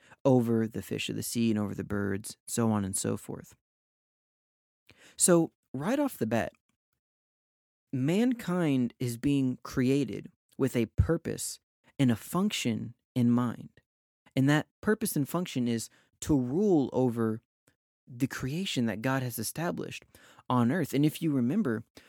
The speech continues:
um, a few episodes ago, we talked about how for an ancient biblical author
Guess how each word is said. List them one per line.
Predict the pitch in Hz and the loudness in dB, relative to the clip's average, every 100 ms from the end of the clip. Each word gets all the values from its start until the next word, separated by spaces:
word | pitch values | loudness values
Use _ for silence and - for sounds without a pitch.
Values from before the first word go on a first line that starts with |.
| - | -6
um, | 123 120 110 - | 0 0 0 -6
a | |
few | - 147 | 2 2
episodes | 156 - - 110 | 4 0 0 -2
ago, | 113 117 | 0 0
we | 107 160 | 0 -2
talked | - 165 226 - | -6 -6 -4 0
about | 120 110 | 2 0
how | 110 117 113 107 - - - | 2 2 2 0 -8 -20 -10
for | - 143 123 - - | 4 6 6 4 0
an | 120 - | 0 0
ancient | 165 202 - 131 | 0 2 2 0
biblical | 127 156 151 135 - | 0 0 -2 -4 -4
author | 123 147 - - | -6 -6 -10 -12